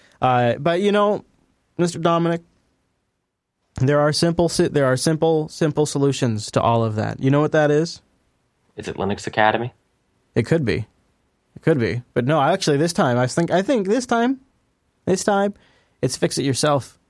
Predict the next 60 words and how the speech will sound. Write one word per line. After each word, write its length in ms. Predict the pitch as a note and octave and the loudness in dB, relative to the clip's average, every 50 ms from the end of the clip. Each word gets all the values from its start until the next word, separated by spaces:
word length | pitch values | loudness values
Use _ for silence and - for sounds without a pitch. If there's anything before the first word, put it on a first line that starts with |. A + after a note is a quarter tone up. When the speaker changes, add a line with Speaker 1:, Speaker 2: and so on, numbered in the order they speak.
| _ - | _ -6
Speaker 1:
with 120 | C#3 C3+ | -4 -2
DigitalOcean. 720 | - C#3+ C3+ C3+ C3 B2+ B2+ C3+ C#3 C3 - D3+ C3 A#2+ A#2 | 0 0 0 0 0 0 2 2 0 2 0 0 0 0 -2
Go 120 | B2 D#3 | 0 0
out 180 | D#3+ D#3+ D#3 D#3 | 2 2 2 2
and 100 | D#3 G3+ | 2 2
roll 200 | A#3+ B3+ A#3 E3 | 2 2 2 2
Speaker 2:
Oh. 260 | C3 G#2 - - - | 0 0 -2 -4 -2
Speaker 1:
That's 200 | - F3 F#3 - | -2 0 0 2
right. 180 | F3 C#3 B2 - _ _ _ _ _ | 0 0 -2 -4 _ _ _ _ _
That's 200 | - E3 E3+ E3+ | -4 -2 -2 0
right. 180 | E3 C#3 A#2+ A2+ - _ _ _ _ _ _ _ _ _ _ - | 0 0 0 -2 -6 _ _ _ _ _ _ _ _ _ _ -2
Go 80 | - F#3 | 0 0
out 120 | G3 G3 | 2 2
and 80 | G3 F#3 | 2 2
roll 160 | F#3 F#3+ F#3+ | 2 2 2
your 140 | F3+ F3+ E3+ | 2 2 2
own 140 | E3+ E3 | 0 0
solution. 420 | E3 - E3+ D#3+ D#3+ D#3+ - - B2 | 0 0 0 2 2 2 0 0 0
That's 240 | B2 D#3+ F#3 - - | 2 0 0 2 0
right. 220 | C#3 B2+ A#2 A#2+ | 0 0 0 0
Do 160 | D3 F3 E3+ | 0 0 2
it. 160 | B2 - - _ _ _ _ _ _ - | 0 -2 -4 _ _ _ _ _ _ -2
You 80 | D3+ | 0
know 120 | D#3+ F3 F3+ | 2 2 2
what? 260 | F3 F3 G3 - - _ _ - | 2 2 0 -2 -4 _ _ -2
Own 200 | E3+ F3 F3+ G3 | -2 0 0 0
cloud, 340 | F#3+ G3 F#3+ F#3 G3 A3+ A#3 _ _ | 0 0 0 2 0 0 -2 _ _
put 100 | - A#3 | -4 -2
it 80 | A3 G#3+ | 0 0
up 140 | A3+ A3+ G#3 | 0 0 0
there 80 | A3 | 0
yourself. 340 | G#3 G#3 F#3 - G#3+ F3 C3 | 0 0 0 0 0 0 0
Check 240 | - - F#3+ E3+ E3 | -2 -2 -2 0 2
it 60 | F#3 | 2
out 180 | F3 F3 F3 F3+ | 2 2 0 0
for 140 | - - F#3 | 0 0 2
a 60 | F3 | 2
little 200 | E3+ D#3+ D#3 C#3 | 2 2 2 2
while. 280 | C3+ B2+ A2 A2 - _ _ _ _ - | 2 2 0 -2 -4 _ _ _ _ -2
And 140 | - C#3+ C#3 | 0 0 2
then 120 | D3+ F3 | 2 2
I'll 100 | G3 G#3 | 2 0
tell 200 | F#3+ - F#3 G3+ F#3+ | 0 0 0 0 2
you 140 | F#3+ F3 E3 | 2 2 2
what, 320 | E3+ E3+ C3 - - - | 2 0 0 -2 -4 -8
Sync 320 | - - - D#3+ F3+ F#3+ - | -10 -4 -2 0 0 0 -2
Thing. 260 | - C#3 A2 - - _ _ _ _ _ _ _ _ _ - | -2 -4 -4 -4 -6 _ _ _ _ _ _ _ _ _ -2
I've 160 | A#2 A2+ - | -2 -2 -2
come 240 | - - F3 F3 F3+ | -2 -2 0 2 2
back 220 | F3 E3 E3+ E3+ | 0 0 0 0
around 320 | E3 D#3+ D3+ C3+ B2 A#2 | 2 2 2 2 2 0
now. 220 | A#2+ A#2+ A2+ A2 G#2+ _ _ _ _ _ _ _ | 0 0 -2 -2 -4 _ _ _ _ _ _ _
Um, 420 | - B2 A#2+ A#2 A2+ A#2 A#2 A#2 F#2+ | 0 0 2 2 2 0 0 0 -2
Mister 200 | E3 E3+ E3+ D#3+ | -2 -2 -2 0
Dominic, 420 | D3+ E3 D#3 D#3+ D#3+ D#3 D#3 C3 | 0 2 2 2 2 0 0 0
are 420 | C3 B2+ C#3+ C#3+ C#3 C3+ C3+ C3 C3+ | 2 2 2 2 2 2 2 2 0
you 280 | C3+ D3+ F#3 A#3 B3 | 0 0 0 0 0
familiar 480 | A#3 A#3+ A3 G3 F#3+ F#3+ F#3 F#3 F3+ E3+ | 0 -2 0 0 2 2 2 2 2 2
with 140 | D3 C3+ A2 | 0 0 0
Dropbox? 640 | - C#3+ C#3+ C#3+ C#3 D3 C#3 C#3 C#3+ - - - | 0 2 2 2 2 2 2 2 0 -6 -16 -20